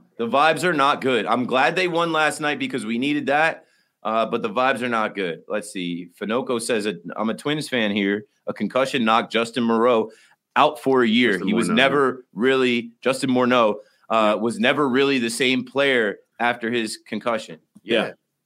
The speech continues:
Speaker 2: No, listen, it's no joke. It's no joke. And
Speaker 1: It's hard enough
Speaker 2: especially
Speaker 1: to hit a baseball.
Speaker 2: Yeah.
Speaker 1: <laughs>
Speaker 2: No, and especially, and especially after, you know, it being two months later. Like, it would be one thing if he had a concussion right away and they gave him a week, two weeks off.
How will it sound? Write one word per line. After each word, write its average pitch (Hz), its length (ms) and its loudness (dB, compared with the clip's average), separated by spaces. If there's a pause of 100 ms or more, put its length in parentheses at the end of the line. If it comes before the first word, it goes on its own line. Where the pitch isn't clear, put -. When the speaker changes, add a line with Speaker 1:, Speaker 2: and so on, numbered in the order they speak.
(280)
Speaker 2:
No, 214 220 4
listen, 170 340 0
it's 139 160 -2
no 208 140 0
joke. 240 440 -4
It's 147 200 -6
no 226 100 0
joke. 240 300 -4
And 143 100 0
Speaker 1:
It's 156 140 -2
hard 233 180 4
enough 247 220 2
Speaker 2:
especially - 80 0
Speaker 1:
to 226 80 2
hit 220 100 2
a 214 100 2
baseball. 131 800 -2
Speaker 2:
Yeah. 226 360 0 (260)
Speaker 1:
<laughs> 220 160 -2
Speaker 2:
No, 214 160 2
and 170 160 4
especially, 202 760 0 (380)
and 151 120 0
especially 143 880 0 (420)
after, 147 720 2 (840)
you 165 60 2
know, 131 120 2 (100)
it 147 140 -2
being 151 240 2
two 202 220 0
months 170 320 0
later. - 420 -6 (420)
Like, 175 120 4
it 214 40 4
would 247 60 4
be 233 100 4
one 196 240 4
thing 180 140 2
if 143 100 0
he 151 80 0
had 147 120 2
a 135 40 -4
concussion 139 440 -4
right 117 200 2
away 107 500 0 (260)
and 117 160 0
they 110 80 2
gave 127 240 0
him 131 120 0
a 110 80 2
week, 104 300 -2
two - 160 -4
weeks 101 240 -2
off. 135 400 -2